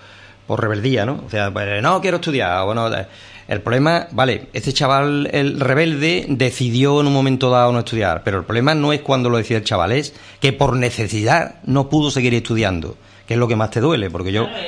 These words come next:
Speaker 1: es la nece-,
Speaker 2: es,
Speaker 1: aparte
Speaker 2: es
Speaker 1: de la,
Speaker 2: el campo
Speaker 1: claro,
Speaker 2: de
Speaker 1: el que
Speaker 2: ámbito, por
Speaker 1: decide,
Speaker 2: dicho, por
Speaker 1: claro,
Speaker 2: personales
Speaker 1: el
Speaker 2: o
Speaker 1: que decide
Speaker 2: laborales.
Speaker 1: no estudió más, cantidad de chavales, yo me acuerdo, ¿no?, de cuando yo estudiaba, "No quiero estudiar", y iba a trabajar. Pero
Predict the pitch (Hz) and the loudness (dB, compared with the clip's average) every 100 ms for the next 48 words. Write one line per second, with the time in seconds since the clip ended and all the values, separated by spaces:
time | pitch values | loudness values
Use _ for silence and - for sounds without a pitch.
0 | - 120 151 147 170 196 - 175 208 202 | -4 0 2 2 2 0 2 2 2 2
1 | 226 226 240 240 240 226 220 254 254 - | 0 0 -2 -2 0 0 0 0 -2 -2
2 | 202 185 185 185 214 208 226 220 190 202 | -2 0 0 0 0 -2 -2 -2 -2 0
3 | 202 233 226 226 208 185 180 202 190 175 | 0 0 0 0 0 0 0 2 2 0
4 | 196 196 196 180 120 92 87 82 87 95 | 0 0 2 2 0 -4 -8 -8 -6 -6
5 | 92 - 151 131 92 92 151 143 104 131 | -4 0 0 0 -4 -4 -2 0 0 -2
6 | 117 107 104 104 117 101 87 120 151 147 | -2 -2 0 0 0 0 2 2 2 0
7 | 143 143 127 98 90 92 104 110 107 110 | -2 0 0 -2 -4 -6 -4 -2 0 0
8 | 82 - - - - - 135 139 123 | -2 -4 -14 -18 -20 -4 0 2 0